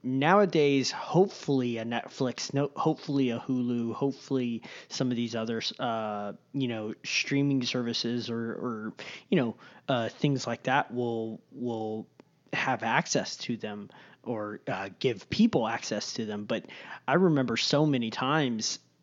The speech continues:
you know, watching a movie and just going, "Yep,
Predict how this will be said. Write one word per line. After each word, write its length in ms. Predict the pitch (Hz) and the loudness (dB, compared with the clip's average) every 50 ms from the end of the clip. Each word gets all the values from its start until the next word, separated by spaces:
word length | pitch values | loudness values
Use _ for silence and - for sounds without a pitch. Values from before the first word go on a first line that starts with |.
| _ - 95 73 - - - - | _ -16 -16 -14 -16 -18 -10 -4
you 140 | 165 151 127 | -2 0 0
know, 180 | 120 110 - - | 0 -2 -4 -4
watching 540 | 135 117 120 123 143 160 - - 156 131 | -4 -2 2 4 4 4 4 2 2 2
a 60 | 117 110 | 2 2
movie 640 | 113 127 151 170 - 131 123 120 110 104 - - - | 2 4 2 2 2 2 0 0 0 -4 -6 -6 -6
and 180 | 123 120 117 | -6 -6 -4
just 300 | 113 120 120 - - - | -4 -4 -2 -2 -2 -2
going, 480 | - 127 120 120 117 113 113 110 107 107 - - _ - - | -2 0 0 0 -2 -4 -4 -4 -6 -6 -8 -10 _ 0 4
"Yep, 380 | 175 208 - - - - _ | 6 6 6 4 -4 -20 _